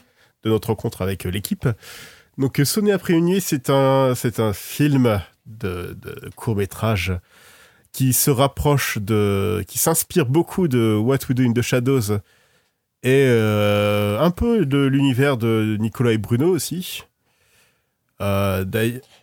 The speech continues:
avec un, un, un vampire français qui se fait, euh, évincer de son, euh, de sa sépulture,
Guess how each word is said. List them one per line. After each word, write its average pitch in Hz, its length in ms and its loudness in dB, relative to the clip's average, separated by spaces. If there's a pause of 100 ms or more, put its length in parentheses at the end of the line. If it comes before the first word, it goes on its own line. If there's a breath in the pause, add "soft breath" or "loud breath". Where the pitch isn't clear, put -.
(140)
avec 120 420 2
un, 104 480 0
un, 104 200 -6
un 117 140 0
vampire 147 520 0
français 135 500 -2
qui - 180 -6
se 117 160 -2
fait, 113 300 0
euh, 87 440 -2 (340)
évincer 151 540 2
de 127 100 2
son, 101 380 -2
euh, 92 260 -6
de 107 140 -10
sa 107 160 -8
sépulture, 143 760 -6